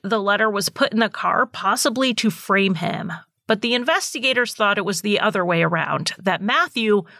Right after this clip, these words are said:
put the note in the car to direct the investigation away from him. Over the course of the investigation, the troopers learned about some other behaviors and statements made earlier that, if true, implicated Matthew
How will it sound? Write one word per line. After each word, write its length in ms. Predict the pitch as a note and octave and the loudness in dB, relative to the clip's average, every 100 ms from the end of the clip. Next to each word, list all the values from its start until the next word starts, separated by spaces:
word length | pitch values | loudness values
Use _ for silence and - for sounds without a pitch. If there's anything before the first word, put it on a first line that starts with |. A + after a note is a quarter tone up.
| - | -20
put 160 | - B3+ | -4 -2
the 80 | A#3+ | 2
note 200 | A#3 A3+ | 2 2
in 80 | G#3+ | 0
the 60 | |
car 340 | G#3 A#3 G#3 G#3 | 0 0 2 2
to 140 | - | -2
direct 340 | G3 F#3+ F3 E3+ | 0 0 0 0
the 120 | G3+ | 0
investigation 960 | F#3+ F3 E3+ F3+ E3 D3+ D#3+ D#3 E3 E3 - | 2 0 0 0 2 2 2 2 0 -2 0
away 600 | F#3+ F#3 C4 F#3+ E3 - | 0 2 0 0 -4 -16
from 280 | - G3 E3 | -4 -2 0
him. 380 | D#3+ - - - - _ _ _ _ _ _ - - - | 0 -2 -4 -12 -16 _ _ _ _ _ _ -20 -20 -2
Over 220 | C4+ E4 | 0 0
the 80 | E4+ | 0
course 260 | D4 C#4 | 2 0
of 60 | - | 0
the 80 | B3+ | 0
investigation, 920 | A#3+ A#3+ - F#3 E3 E3 E3 D#3 E3 - _ _ _ - | 2 2 2 0 2 2 2 2 2 0 _ _ _ -6
the 460 | G#3 A#3+ B3 B3 G#3 | -2 0 2 0 0
troopers 720 | - - F#4 - G4 F#4+ - - | -4 0 -2 2 2 2 -2 -6
learned 380 | G#3 A3 G#3 G#3 | -2 2 2 2
about 240 | G#3 G#3 | 0 0
some 200 | - A#3 | -2 -2
other 280 | - - G4 | 0 2 0
behaviors 720 | D4+ A#3+ G#3+ A3 G3+ G#3 G#3 G#3 | 0 0 2 2 2 2 2 2
and 120 | G3 | 0
statements 720 | - G#3 - F#3+ G3+ G#3 - - | 2 0 -2 0 2 2 -2 0
made 400 | G3+ G#3+ C4 - | 2 2 2 0
earlier 560 | G3+ G3 F#3+ G3+ A3 A3 | 2 2 0 2 2 2
that, 560 | F3 F#3 F#3 F3 E3+ - - | 0 0 2 0 -4 -10 0
if 280 | B3 D#4 | 0 0
true, 600 | - - G4 F4+ A#3+ A#3+ A#3 _ | -4 0 2 2 2 0 -6 _
implicated 640 | - D#4+ D#4 C#4 C4 A#3 G#3 | -2 -2 -2 0 0 0 0
Matthew 680 | G#3 G#3 G#3 G#3 G3+ G3 | 0 0 0 0 2 2